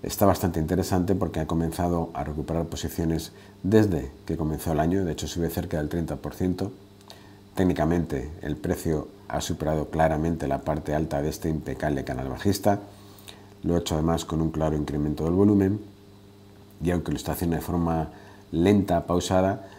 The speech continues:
lo importante es que seguimos teniendo mínimos y máximos crecientes. De manera que si nos creemos este canal bajista superado al alza, como mínimo debería recuperar, subir lo que es la anchura del mismo,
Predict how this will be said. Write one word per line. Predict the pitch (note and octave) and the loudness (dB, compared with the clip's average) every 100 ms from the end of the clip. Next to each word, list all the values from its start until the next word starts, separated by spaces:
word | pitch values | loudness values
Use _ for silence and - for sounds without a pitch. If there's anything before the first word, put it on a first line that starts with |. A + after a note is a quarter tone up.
| - | -8
lo | E2+ | -2
importante | E2+ D#2+ D#2+ D2+ E2 | 0 0 -2 -2 -2
es | - | -2
que | D#2+ | -4
seguimos | D#2 D#2+ D#2 | -2 -2 -2
teniendo | D2+ D#2+ D#2+ | -4 -2 0
mínimos | D#2 D2 D#2 E2 F2+ E2+ - | 0 0 2 2 0 -4 -6
y | |
máximos | D2+ D2 - D2 - | -6 -4 -6 -8 -8
crecientes. | - - F#2+ C#2+ - - - - - - - - - | -6 0 0 0 -10 -16 -20 -20 -20 -20 -20 -20 -6
De | E2+ | -2
manera | D#2 D#2 E2+ D2 | 2 2 2 0
que | |
si | - | -2
nos | D#2 D2+ | -2 -2
creemos | C#2+ D#2 E2 D#2+ - | -4 0 0 -2 -4
este | F2+ - D#2 | -4 -4 -4
canal | D2+ D#2 D#2+ D2+ | -2 0 0 0
bajista | C#2+ - F#2+ - | -4 -6 -6 -6
superado | D2 D2+ C#2+ D2 D2+ | -8 -8 -6 -4 0
al | |
alza, | F2 F2+ F#2 - - - - - - - - - | 0 0 -4 -4 -12 -20 -20 -20 -20 -20 -20 -4
como | F#2+ E2 | 0 2
mínimo | E2+ F#2+ E2+ F2+ A2 | 4 4 4 2 -2
debería | F#2+ E2 D2 E2 F2 | -2 2 2 4 2
recuperar, | D#2+ D#2 D#2+ D#2+ E2+ F#2+ - - - | 2 -2 -2 4 4 4 0 -12 -10
subir | - D2+ E2+ F2+ - | -2 2 4 2 -2
lo | C#2 C#2+ | -6 -4
que | |
es | D#2 | -2
la | D2 | -2
anchura | D#2 F2 D#2+ | -4 0 0
del | D2 | 2
mismo, | D#2+ F#2+ F2 F#2 | 2 2 0 -4